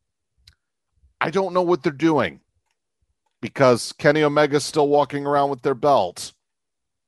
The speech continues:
and A E W is going back on tour again. So I don't really know what they're doing. So hopefully they have a plan.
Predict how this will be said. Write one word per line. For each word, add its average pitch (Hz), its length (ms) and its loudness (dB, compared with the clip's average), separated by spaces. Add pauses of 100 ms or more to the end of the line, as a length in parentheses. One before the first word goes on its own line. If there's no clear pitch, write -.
(180)
and 107 600 -4
A 95 80 -6 (1600)
E 147 180 0
W 147 260 4
is 131 100 0
going 143 260 0
back 143 220 0
on 135 160 -2
tour 151 320 -2
again. 78 460 -6 (1120)
So - 420 -4
I 127 120 2
don't 139 260 0
really 143 240 0
know 139 140 0
what 131 180 0
they're 110 200 -8 (120)
doing. 101 640 -2 (1500)
So 107 360 -2 (520)
hopefully 170 400 0
they 120 100 -2
have 104 100 0
a 95 40 -8
plan. 107 440 -4